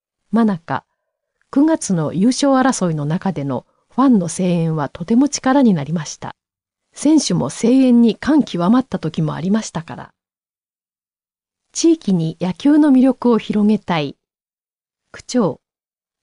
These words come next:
川本監督はどのような思いで女子野球に取り組んでいますか？川本、私が高校生の時には、女子の硬式野球部がある学校は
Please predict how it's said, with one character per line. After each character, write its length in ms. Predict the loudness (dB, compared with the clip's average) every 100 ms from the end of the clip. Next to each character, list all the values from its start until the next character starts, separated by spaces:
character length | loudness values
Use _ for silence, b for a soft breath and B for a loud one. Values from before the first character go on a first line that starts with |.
| -8
川 220 | -2 0
本 260 | 0 -2 -2
監 200 | -4 -6
督 240 | -8 -6
は 180 | -4 -2
ど 120 | 0
の 140 | 2 2
よ 120 | 2
う 20 |
な 100 | 2
思 220 | 0 0
い 80 | -2
で 180 | -4 -12 -8
女 120 | -8
子 200 | -2 0
野 100 | 0
球 180 | -2 -4
に 140 | -4
取 160 | -6 -4
り 40 |
組 160 | -2 -2
ん 40 |
で 60 | -2
い 80 |
ま 120 | -4 -8
す 120 | -8
か？ 180 | -10 -10 _ _ _ _ _ _ _
川 240 | -2 0
本、 420 | 0 -4 -12 -12 _ _ _ _ _ _ _ _
私 400 | -6 -4 -4 -2
が 180 | 0 0
高 220 | 0 -2
校 180 | 0 -2
生 180 | 0 0
の 100 | -2
時 240 | -6 -4
に 160 | -4 -4
は、 220 | -6 -8 _ _ -4
女 140 | -2
子 160 | 0 0
の 140 | 0
硬 180 | -2 -4
式 260 | -4 -2 -2
野 80 |
球 220 | 0 -2 -2
部 140 | -4
が 100 | -4
あ 60 | -6
る 80 |
学 200 | -6 -10 _
校 220 | -6 -4
は 220 | -2 -4